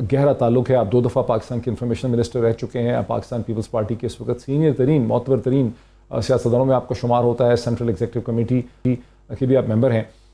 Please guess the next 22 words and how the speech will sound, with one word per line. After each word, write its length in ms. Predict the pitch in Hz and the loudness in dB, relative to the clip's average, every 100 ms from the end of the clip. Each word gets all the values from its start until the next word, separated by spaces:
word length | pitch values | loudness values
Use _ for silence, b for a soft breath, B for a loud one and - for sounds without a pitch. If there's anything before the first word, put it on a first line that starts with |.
| b | b
ये 100 | 214 | 0
जो 100 | 240 | 4
राना 220 | 190 214 | 4 4
सनाउल्लाह 420 | 214 190 185 208 196 | 4 4 4 4 4
साहब 200 | 196 175 | 2 2
ने 100 | 170 | 4
कहा 220 | 143 147 | 4 6
है 140 | 147 | 4
कि 120 | - | 4
प्रेसिडेंट 420 | 143 131 127 135 127 | 2 4 4 4 4
को 260 | 135 131 127 | 2 2 0
स्टेप 240 | - 123 | 0 2
डाउन 200 | 117 123 | 2 2
कर 160 | 117 110 | 2 2
जाना 220 | 120 117 | 4 2
चाहिए, 460 | 117 110 117 113 | 2 2 4 4
हम 200 | 113 113 | 4 2
इस 80 | 117 | 0
पर 120 | - | 0
आर्टिकल 300 | 113 110 117 | 0 0 0
सिक्स 280 | 110 127 117 | -2 -2 -4
के 420 | - 113 107 - | -2 -4 -4 -12